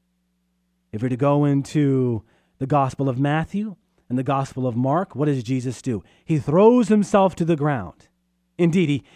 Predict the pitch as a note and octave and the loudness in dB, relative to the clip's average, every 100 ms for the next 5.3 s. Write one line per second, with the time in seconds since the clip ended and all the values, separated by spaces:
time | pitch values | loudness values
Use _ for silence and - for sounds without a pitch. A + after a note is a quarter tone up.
0 | - F3+ - G3+ G3 G3 F#3 E3+ D3 E3 | -2 -2 2 4 6 4 2 0 2 0
1 | A#2 - _ _ _ _ _ _ _ _ | 0 -8 _ _ _ _ _ _ _ _
2 | - F3+ G#3 E3 - - C4+ B3 D#3 A#3+ | -2 2 2 0 -4 -2 0 0 0 2
3 | D#4 F#3 - - _ _ _ _ - G#3 | 4 2 0 -14 _ _ _ _ -2 2
4 | F#3+ F#3+ F3+ - A#3 C4+ - G3+ C#3+ B2+ | 4 4 0 -4 -4 -2 2 2 2 -2
5 | G2+ G2 | -4 -10